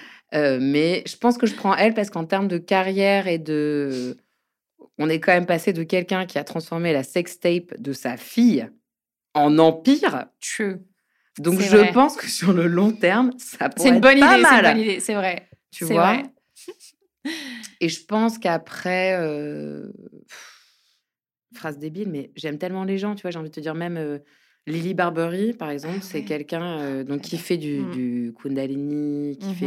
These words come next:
Speaker 1: euh, ce genre de choses. Bon, bah voilà, c'est quelqu'un qui m'inspire. Pendant le confinement, perso, euh,
Speaker 2: Ah ouais,
Speaker 1: j'ai été
Speaker 2: sauver
Speaker 1: très
Speaker 2: le
Speaker 1: connectée.
Speaker 2: confinement. <laughs>
Speaker 1: Très connectée, très connectée à Lily Barbery. Mais je sais pas, après,
Speaker 2: Ah, c'est pas
Speaker 1: c'est,
Speaker 2: mal.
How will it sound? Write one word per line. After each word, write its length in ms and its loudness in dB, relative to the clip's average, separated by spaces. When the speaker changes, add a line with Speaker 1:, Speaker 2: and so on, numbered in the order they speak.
Speaker 1:
euh, 180 -8
ce 100 -18
genre 120 -10
de 80 -12
choses. 260 -6
Bon, 80 -8
bah 140 -4
voilà, 240 -2
c'est 180 -8
quelqu'un 320 -8
qui 240 -8
m'inspire. 540 -6
Pendant 200 -8
le 40 -12
confinement, 420 -6
perso, 540 -4
euh, 420 -8
Speaker 2:
Ah 200 -2
ouais, 100 -6
Speaker 1:
j'ai 100 -4
été 140 -2
Speaker 2:
sauver 160 0
Speaker 1:
très 80 2
Speaker 2:
le 120 6
Speaker 1:
connectée. 120 -2
Speaker 2:
confinement. 400 -6
<laughs> 200 -4
Speaker 1:
Très 240 4
connectée, 580 4
très 240 -6
connectée 300 -4
à 40 -6
Lily 180 -10
Barbery. 440 -6
Mais 100 -2
je 120 -2
sais 160 0
pas, 140 0
après, 280 -2
Speaker 2:
Ah, 100 0
c'est 160 2
pas 120 4
Speaker 1:
c'est, 60 2
Speaker 2:
mal. 320 0